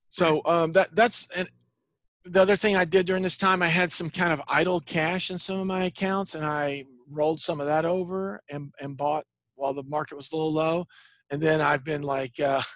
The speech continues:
Speaker 1: <laughs> scrounging for, eh, like, savings accounts that I have online, five bucks, ten bucks here, and I send it all to my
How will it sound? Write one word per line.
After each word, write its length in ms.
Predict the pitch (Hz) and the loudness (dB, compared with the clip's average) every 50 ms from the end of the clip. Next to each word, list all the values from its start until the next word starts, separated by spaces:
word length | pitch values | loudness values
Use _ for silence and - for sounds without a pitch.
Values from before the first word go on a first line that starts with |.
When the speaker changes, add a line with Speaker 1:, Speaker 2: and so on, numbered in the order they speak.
| _ | _
Speaker 1:
<laughs> 220 | - - - _ _ | -20 -20 -20 _ _
scrounging 640 | - - - - - 165 165 165 170 160 156 170 151 | -10 -10 -10 -4 0 2 2 2 2 0 -2 -6 -6
for, 160 | - - 127 - | -8 -12 -12 -10
eh, 80 | 151 151 135 | -10 -8 -6
like, 160 | 131 131 - - - _ _ _ - | -6 -8 -8 -12 -20 _ _ _ -12
savings 500 | - - 185 160 156 170 175 185 160 160 | -6 -2 2 2 2 4 2 0 0 -2
accounts 380 | 165 - - 175 170 170 156 - | -4 0 2 2 2 2 0 0
that 100 | 165 156 | 0 0
I 100 | 156 151 | 2 2
have 260 | 151 156 156 156 147 160 | 2 2 2 0 0 -2
online, 420 | 160 156 156 147 147 151 156 143 | -4 -4 -2 -2 -2 -2 -2 -4
five 320 | - - 143 143 151 143 | -6 -6 -2 -2 -2 -2
bucks, 260 | 139 151 151 151 - - | -2 -2 -2 -2 -6 -6
ten 180 | - 156 156 | -6 -6 -2
bucks 220 | 147 151 147 - - | 0 -2 0 0 -2
here, 80 | 160 | -2
and 80 | 151 139 | -2 -4
I 40 | 131 | -4
send 260 | - - 170 156 139 | -4 -6 -8 -6 -6
it 60 | 147 | -4
all 140 | 143 139 147 - | -2 -2 -4 -4
to 100 | - 151 | -8 -12
my 240 | 156 147 135 131 | -10 -10 -10 -10